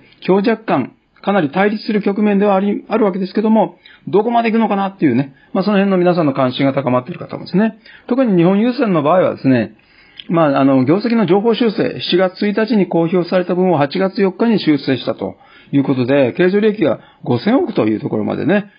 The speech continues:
修正しました。まあ、中間期三千四百億に対してね、五千億と。で、まあ、時価総額が一兆五千億ぐらいですからね。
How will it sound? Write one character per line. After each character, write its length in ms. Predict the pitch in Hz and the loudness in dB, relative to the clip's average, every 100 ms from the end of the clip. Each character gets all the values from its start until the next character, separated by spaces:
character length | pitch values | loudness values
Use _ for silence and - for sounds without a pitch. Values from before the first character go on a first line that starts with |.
| _ | _
修 200 | - 151 | -2 0
正 140 | 202 | 0
し 100 | 202 | 0
ま 100 | 220 | -2
し 60 | 220 | -2
た。 160 | - - _ _ _ _ _ _ - - | -6 -12 _ _ _ _ _ _ -12 -6
ま 100 | 117 | -4
あ、 20 | |
中 160 | 165 | 0
間 160 | 160 160 | 0 -2
期 80 | 135 | -2
三 200 | 147 139 | -2 2
千 120 | 139 | 2
四 200 | 135 139 | 4 2
百 220 | 151 143 | 2 0
億 160 | 151 131 | -2 -2
に 60 | |
対 180 | 101 131 | -2 -4
し 40 | - | -2
て 40 | |
ね、 200 | 110 165 - _ - | -4 -4 -8 _ -6
五 100 | 127 | -4
千 180 | 156 123 | 0 -2
億 120 | - | -4
と。 80 | - _ _ - - | -18 _ _ -14 -2
で、 440 | 175 175 170 170 | 2 4 2 2
ま 80 | 175 | 2
あ、 40 | |
時 100 | 160 | 0
価 100 | 170 | 0
総 120 | 202 233 | 0 0
額 200 | 190 196 | 0 0
が 100 | 143 | 0
一 120 | - | 0
兆 180 | 208 151 | 0 0
五 100 | 135 | 0
千 140 | 160 | 0
億 120 | 165 | 0
ぐ 60 | 214 | 0
ら 100 | 226 | -2
い 40 | |
で 60 | 113 | -4
す 80 | - | -8
か 120 | - | -8
ら 360 | 156 190 185 | -2 0 0
ね。 60 | 170 | -2